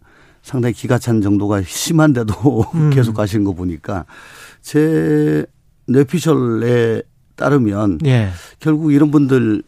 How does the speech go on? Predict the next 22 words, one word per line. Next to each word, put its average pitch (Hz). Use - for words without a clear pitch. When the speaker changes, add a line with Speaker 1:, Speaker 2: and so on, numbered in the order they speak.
Speaker 1:
계속 131
끝까지 127
갔다가 85
이분들, 143
어, 117
청문회 165
후 170
자진 117
사퇴 98
한두 104
명을 85
Speaker 2:
음. 117
Speaker 1:
레버리지로 95
해서 151
뭐 101
총리 107
인준 107
동의를 90
받아내는 90
전략으로 90
가지 82
않을까. 80